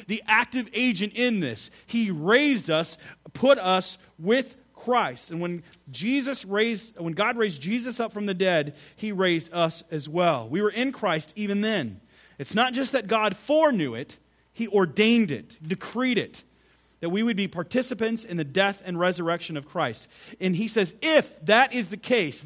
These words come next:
then we are to seek the things that are above."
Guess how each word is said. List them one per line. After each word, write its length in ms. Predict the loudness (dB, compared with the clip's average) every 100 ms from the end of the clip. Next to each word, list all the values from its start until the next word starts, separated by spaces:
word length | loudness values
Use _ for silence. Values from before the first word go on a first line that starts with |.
| 2
then 600 | 10 10 8 -2 -10 -12 -16 _ _ _ _ _ -6
we 200 | -2 4
are 200 | 4 4
to 340 | 0 -6 -6
seek 360 | -8 -6 -4 -4
the 80 | -6
things 400 | -2 -2 -2 -2
that 160 | -2
are 80 | 0
above." 400 | -2 0 -2 -2